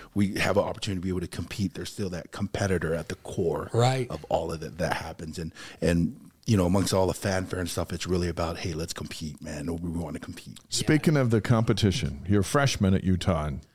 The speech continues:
Speaker 3: two thousand one.
Speaker 1: Oh, I, yeah, I remember this one.
Speaker 3: You watched Gennaro Guilford make the game-winning interception in front of a sold-out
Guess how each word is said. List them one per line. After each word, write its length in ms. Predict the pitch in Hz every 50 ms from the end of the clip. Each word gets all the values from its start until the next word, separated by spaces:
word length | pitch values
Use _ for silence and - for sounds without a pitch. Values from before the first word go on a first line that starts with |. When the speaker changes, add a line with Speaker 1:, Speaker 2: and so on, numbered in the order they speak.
| _ _
Speaker 3:
two 120 | - 131 120
thousand 360 | - 117 104 196 76 80 165
one. 240 | 151 - - - -
Speaker 1:
Oh, 40 |
I, 80 | 113 113
yeah, 340 | 104 90 78 80 78 - -
I 60 | 80
remember 300 | 85 87 87 80 71 73
this 180 | 80 82 85 87
one. 80 | - 117
Speaker 3:
You 140 | 127 139
watched 300 | 139 156 165 165 - - -
Gennaro 340 | 160 151 151 147 147 147 139
Guilford 460 | 127 139 139 131 117 - 120 113 110
make 180 | 113 117 110
the 80 | - 113
game-winning 920 | 101 110 123 127 131 135 131 123 117 120 120 120 120 113 110 104 101 - -
interception 880 | 139 117 110 107 98 - - 131 123 117 - - - 107 98 92 92 85
in 80 | 87
front 220 | 101 - - 110 107
of 80 | 101
a 40 | 95
sold-out 720 | 90 - - - 131 127 123 120 120 113 110 107 104 -